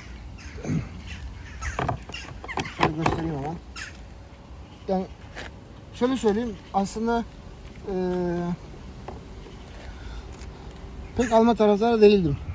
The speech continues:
Güvenmediğim, güvenmiyordum yani bilmediğim bir markaydı. Daha güvenilir bir marka istedim.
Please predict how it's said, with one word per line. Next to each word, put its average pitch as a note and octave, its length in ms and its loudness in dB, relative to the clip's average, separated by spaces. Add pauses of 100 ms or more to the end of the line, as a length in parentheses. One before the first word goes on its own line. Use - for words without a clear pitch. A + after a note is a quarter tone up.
(160)
Güvenmediğim, F#3 720 10
güvenmiyordum F3 500 10
yani D#3+ 180 4
bilmediğim D#3+ 440 6
bir C#3 60 2
markaydı. C#3 600 2
Daha F3+ 180 10
güvenilir E3+ 340 6
bir D#3+ 120 4
marka C#3 300 2
istedim. C3 360 0